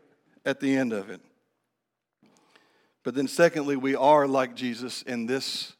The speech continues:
way, in that we know that there will be one day that our joy will be complete. That there will be one day, either by our leaving this world or by him coming to this world before it is our time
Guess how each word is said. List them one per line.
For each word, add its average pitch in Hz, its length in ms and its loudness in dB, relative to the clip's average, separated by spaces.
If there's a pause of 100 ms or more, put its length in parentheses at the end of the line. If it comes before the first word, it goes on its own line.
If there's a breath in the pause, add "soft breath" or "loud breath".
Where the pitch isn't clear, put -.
(380)
way, 90 360 -12 (1120)
in 104 120 -10
that 101 160 -8
we 123 200 -4
know 131 500 2
that 113 200 -10
there 139 180 0
will 165 280 0
be 180 180 2
one 180 320 -2
day 113 320 -10 (760)
that 117 120 -4
our 117 140 -4
joy 123 320 -4
will 120 240 -2
be 107 160 -10
complete. 92 580 -18 (2000)
That - 100 -6
there 175 160 6
will 202 220 12
be 220 100 8
one 220 300 6
day, 185 320 8
either 196 160 8
by 185 220 12
our 185 200 12
leaving 208 500 4
this 208 220 4
world 220 500 8 (200 loud breath)
or 180 160 8
by 202 300 12
him 202 220 4
coming 220 420 6
to 208 60 4
this 208 220 2
world 208 320 8
before 202 380 6
it 202 80 6
is 175 120 6
our 190 200 4
time 180 600 8